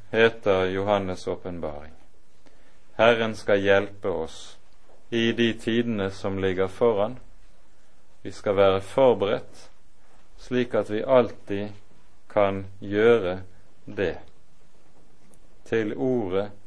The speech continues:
og til vitnesbyrdet. Det er saken. Men det setter vi punktum for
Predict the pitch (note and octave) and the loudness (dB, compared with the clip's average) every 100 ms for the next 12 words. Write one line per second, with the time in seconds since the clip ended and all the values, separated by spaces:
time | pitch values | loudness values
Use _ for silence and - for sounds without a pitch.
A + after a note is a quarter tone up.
0 | - - - G#2+ - G#2 F2+ F#2+ F#2 F2+ | -12 -12 -10 -10 -4 -2 2 0 0 -4
1 | - F2 E2 - - - - - - - | -6 -8 -8 -10 -12 -12 -12 -12 -12 -12
2 | - - - - G#2 F#2+ - E2 - - | -12 -12 -12 -8 -4 -2 -2 -4 -6 -12
3 | - - - - - - - - - - | -12 -12 -12 -12 -12 -12 -12 -12 -12 -12
4 | - - - - - - - - A#2+ C3+ | -12 -12 -12 -12 -12 -12 -10 -2 6 6
5 | C3+ B2+ - A#2+ A#2+ - C#3+ B2+ - G#2+ | 10 8 10 8 8 6 2 2 0 0
6 | G#2+ G#2 - B2 A2+ | 0 -2 6 8 8